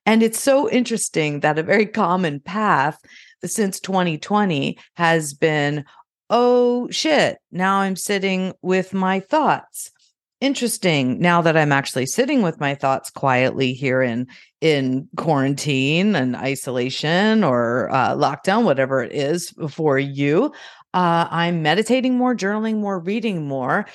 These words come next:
And, huh, I'm realizing that I'm not fully straight. And, huh, I'm realizing that my symptoms are much like the symptoms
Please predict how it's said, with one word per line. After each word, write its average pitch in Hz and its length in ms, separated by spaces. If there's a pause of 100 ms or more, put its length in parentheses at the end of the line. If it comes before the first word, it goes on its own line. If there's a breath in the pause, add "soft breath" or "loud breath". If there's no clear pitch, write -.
(140 loud breath)
And, 214 260
huh, 208 520 (540)
I'm 330 320
realizing 139 960 (280)
that 339 180
I'm 294 360
not 139 520 (800)
fully 156 400
straight. 330 760 (500)
And, 285 260
huh, 302 360 (640)
I'm 392 180 (100)
realizing 247 400
that 202 160
my 202 320
symptoms 165 720
are 220 220
much 262 360
like 294 200
the 202 100
symptoms 185 920